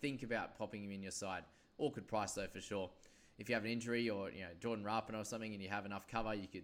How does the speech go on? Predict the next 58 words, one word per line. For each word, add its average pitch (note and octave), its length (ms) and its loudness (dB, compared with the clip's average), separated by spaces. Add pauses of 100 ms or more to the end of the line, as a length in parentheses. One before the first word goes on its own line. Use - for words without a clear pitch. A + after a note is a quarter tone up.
you F#2 60 -8
know, F2+ 100 -8
that G2+ 220 -4
price, A#2 340 2
they're G2+ 140 -6
gonna F2+ 140 -8
be, F2+ 300 -6
you F2+ 60 -10
know, F2 80 -8
straight - 480 -2
swap - 240 -4
there, F#2 160 -2
for F#2+ 120 -6
example. F#2+ 460 -2 (760)
The C#3+ 80 6
way D#3+ 100 10
they'll F3+ 180 8
play C#3+ 300 6
this, D3+ 240 6
I B2+ 60 8
think, C3 180 2
will B2+ 80 2
be B2 100 6
exact A#2 300 4
same. C#3+ 380 4 (200)
For B2 100 -8
Talon A#2+ 260 4
Rando A2+ 200 2
coming A2+ 260 -2
to A2+ 100 -4
the G#2+ 100 -2
middle, B2 360 4 (500)
Farmanu A2 320 2
Brown G#2+ 220 4
coming G2+ 340 0
off A#2+ 480 0
and, G2+ 420 -2
you G2 80 0
know, F#2 220 -2
bringing G2+ 240 -2
Preston A2+ 340 2
on. D3 220 2 (880)
And A2 80 0
then G#2 80 4
the G2 80 2
other G2 120 2
guys F#2+ 180 2
will F#2+ 80 -2
just - 120 -4
come G2 140 -2
through F#2 140 -6
the E2 60 -6
middle, F2 300 -4
which - 200 -10
is, - 400 -6 (100)
which - 160 -6
is F2 80 -6
cool. - 180 0